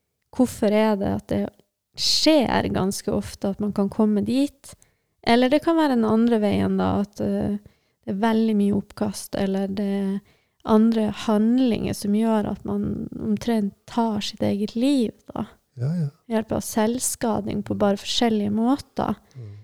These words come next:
Speaker 1: Og det som er det relevante, tenker jeg, er det der at det er en ekstrem smerte inni en selv som man bare går til mer og mer ekstreme tiltak for å prøve å fjerne.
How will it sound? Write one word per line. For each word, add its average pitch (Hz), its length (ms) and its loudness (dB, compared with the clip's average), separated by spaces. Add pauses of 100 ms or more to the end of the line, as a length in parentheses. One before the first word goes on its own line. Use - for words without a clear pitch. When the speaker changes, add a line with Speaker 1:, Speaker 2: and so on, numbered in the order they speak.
(200)
Speaker 1:
Og 220 180 -4
det 247 140 6
som 240 180 -2
er 214 140 0
det 220 140 0 (180)
relevante, 220 640 2
tenker 214 320 -4
jeg, 240 160 2
er 226 80 0
det 208 100 -2
der 214 220 -2
at 208 220 -6 (1600)
det 247 100 6
er 247 160 6
en 226 120 2
ekstrem 233 920 4 (320)
smerte - 1120 -2 (540)
inni 240 500 4
en 208 180 2
selv 214 760 2 (720)
som 226 260 2
man 220 180 4
bare 220 240 2
går 247 300 4
til 214 160 0
mer 233 480 2
og 196 40 0
mer 208 220 0
ekstreme 214 720 0
tiltak 233 720 -2
for 214 160 -6
å 208 80 -8
prøve 226 400 0
å 208 80 -2
fjerne. 247 640 0